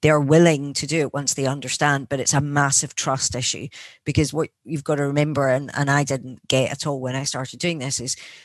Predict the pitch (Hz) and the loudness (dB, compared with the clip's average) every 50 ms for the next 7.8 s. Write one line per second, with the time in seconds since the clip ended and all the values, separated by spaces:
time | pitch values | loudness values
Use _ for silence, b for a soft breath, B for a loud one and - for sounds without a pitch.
0 | B B - 147 - 185 170 165 180 147 139 - 120 139 131 156 165 - - 151 | B B -8 2 4 4 4 4 2 0 0 0 -2 -2 0 -2 0 0 -2 -4
1 | 143 120 117 123 113 - 147 127 - - B B B B B B B _ _ _ | -4 -4 -6 -6 -4 -4 -4 -6 -6 -12 B B B B B B B _ _ _
2 | _ 170 180 170 147 123 - - 165 147 135 120 - - 165 151 135 151 147 143 | _ 0 2 2 2 0 0 -2 0 0 0 -2 0 0 0 0 0 -4 -2 0
3 | 135 - - 170 143 - - - - 151 131 135 - - 151 151 95 73 - _ | 0 2 4 2 2 0 -2 -6 -6 -6 -6 -6 -2 2 2 2 2 0 -4 _
4 | - - 135 131 131 127 107 - _ _ 175 180 151 139 135 117 - 160 160 170 | -4 -4 -2 -2 -8 -10 -12 -16 _ _ -2 0 0 0 -6 -2 -2 -2 0 0
5 | 180 170 151 - b b b b b b - 160 143 165 160 165 165 180 - - | -2 -4 -6 -8 b b b b b b -2 0 2 2 4 4 4 4 4 2
6 | - 160 165 160 131 123 113 117 113 _ _ _ _ _ 151 156 147 139 143 139 | 0 2 2 0 -2 -4 -10 -14 -16 _ _ _ _ _ -2 -2 -2 -2 -2 2
7 | 139 143 143 127 123 - 139 135 131 127 143 143 117 67 65 - | 4 4 4 4 0 -2 -2 -2 -2 -2 -2 -2 -2 -4 -6 -10